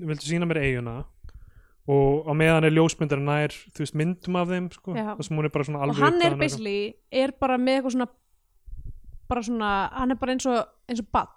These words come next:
Speaker 1: Já, já.
Speaker 2: Þú veist, hann er bara eins og einhver óviti og sv-, þú veist, er bara eitthvað með eitthvað dumb face og smooth brain energy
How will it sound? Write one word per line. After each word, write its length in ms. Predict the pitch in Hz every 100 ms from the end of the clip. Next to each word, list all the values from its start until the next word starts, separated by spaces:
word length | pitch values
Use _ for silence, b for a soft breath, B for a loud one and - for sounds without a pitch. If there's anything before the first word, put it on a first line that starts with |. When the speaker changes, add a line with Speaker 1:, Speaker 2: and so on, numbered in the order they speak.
| - - _
Speaker 1:
Já, 120 | 147 127
já. 200 | 113 110 -
Speaker 2:
Þú 100 | 226
veist, 100 | 269
hann 100 | 247
er 40 |
bara 140 | 240 240
eins 80 |
og 80 | 254
einhver 160 | 240 233 _ _ -
óviti 600 | 277 285 202 196 - 185 226 240 _ _ _ _ _ _ _ _ _ _ -
og 400 | 226 226 233 - _
sv-, 220 | - 220 -
þú 60 | 240
veist, 140 | -
er 80 | 247
bara 160 | 214 220
eitthvað 140 | 220
með 100 | 226
eitthvað 160 | 226 - _ -
dumb 460 | 247 254 254 240 -
face 680 | - 220 196 208 - - - _
og 400 | 208 208 214 - _
smooth 440 | - - 233 233 -
brain 180 | 233 220
energy 580 | 214 208 208 185 208